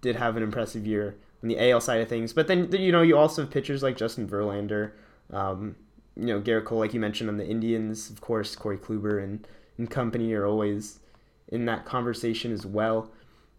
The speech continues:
Um, a lot of, you know, really good surprising pitchers. And e-, even on the National League side, you talked about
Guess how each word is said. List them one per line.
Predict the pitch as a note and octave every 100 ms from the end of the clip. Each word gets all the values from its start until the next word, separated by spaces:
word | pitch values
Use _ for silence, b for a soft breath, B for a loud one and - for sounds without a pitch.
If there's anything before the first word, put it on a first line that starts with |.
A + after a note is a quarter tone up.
| _
Um, | - G#2+ G2 F#2 F#2+ - - _ _ - - - - -
a | E3
lot | F#3+ G#3
of, | D#3 - -
you | D3+
know, | C#3+ G#2+ G#2+ -
really | - C3+ D#3 D3 C#3 C3+ C3 - -
good | - B2+
surprising | B2+ C3 B2 A#2
pitchers. | A2+ C3+ A#2 B2
And | E3+
e-, | -
even | F3+ G#3+
on | G3+
the |
National | C#3 E3 - B2
League | G#2+
side, | A2 A#2
you |
talked | A#2+ A#2 -
about | A2 G2+ F2